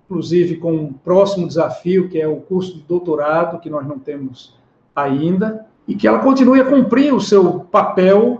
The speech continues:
né, de protagonista da sociedade alagoana, né, que ela continue exercendo esse papel que sempre exerceu,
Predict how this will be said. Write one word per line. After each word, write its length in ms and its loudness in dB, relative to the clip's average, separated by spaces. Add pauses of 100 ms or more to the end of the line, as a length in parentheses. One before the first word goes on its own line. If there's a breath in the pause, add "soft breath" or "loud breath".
né, 280 -8
de 160 -16 (160)
protagonista 1200 -4 (680)
da 380 -8
sociedade 1300 -2 (420)
alagoana, 760 2
né, 260 -10
que 100 -8
ela 140 -4
continue 580 -2
exercendo 640 -2
esse 120 -4
papel 400 -4
que 80 -14
sempre 320 -2
exerceu, 720 -4